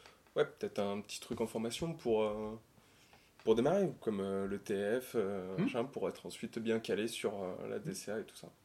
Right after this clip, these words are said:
Speaker 2: Ouais.
Speaker 1: Un peu ce que t'as dit, quoi.
Speaker 2: Ouais, ouais, ouais. Euh, qu'est-ce qu'on pourrait, euh, je suis sûr qu'il existe. Pff, il faudrait voir. Peut-être qu'il a, peut-être qu'il a vachement de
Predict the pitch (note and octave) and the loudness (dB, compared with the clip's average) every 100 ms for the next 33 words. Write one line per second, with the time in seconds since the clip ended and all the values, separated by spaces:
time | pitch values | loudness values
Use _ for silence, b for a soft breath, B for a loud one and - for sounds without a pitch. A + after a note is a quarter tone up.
0 | _ - - E3 - G#2+ - - - - | _ -6 -2 -2 -2 -12 -10 -10 -10 -14
1 | - - C#3 F3+ G#3+ A3+ A#3 A3 - - | -20 -6 2 4 4 4 2 -2 -6 -18
2 | B B B B B - A#2 A#2 A#2+ B2 | B B B B B 2 6 6 6 6
3 | B2 E3+ - D#3+ - C3+ C3+ C3+ B2 A#2+ | 4 2 0 0 2 6 8 8 6 2
4 | A#2+ A#2+ A#2+ A#2+ B2 - - - - C#3 | 2 0 0 0 -4 -10 -14 -8 -4 -2
5 | - - C3 B2+ A2+ G#2 - - A#2 B | -2 -4 -2 0 0 -2 -2 -2 -2 B
6 | B B B B - - - - - G2+ | B B B B -14 -12 -12 -14 -16 -12
7 | - A#2 A#2 A2+ D3 A#2+ - C#3 - A#2 | -2 2 2 2 0 -2 2 2 2 2
8 | A2+ A2+ A2+ A2 A2+ A#2 A2+ - B2+ - | 4 8 8 8 6 2 -2 -4 -4 -2
9 | A2 G#2+ F#2+ A#2+ A#2 C3+ C3 A#2 A2+ A2 | -2 -2 0 0 0 2 2 2 4 4
10 | A2 A2 A2 A2 | 2 0 -2 -4